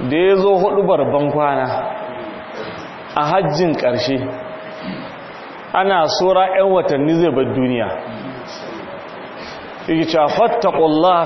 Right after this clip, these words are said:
fin nisa." Ku ji tsoron Allah dangane da mata.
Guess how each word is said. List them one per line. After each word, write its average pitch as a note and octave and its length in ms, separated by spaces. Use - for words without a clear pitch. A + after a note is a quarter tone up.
fin D#3+ 200
nisa." A#2 560
Ku F3+ 100
ji F#3 120
tsoron G#3+ 500
Allah G3 480
dangane F#3 320
da F3+ 100
mata. C3 280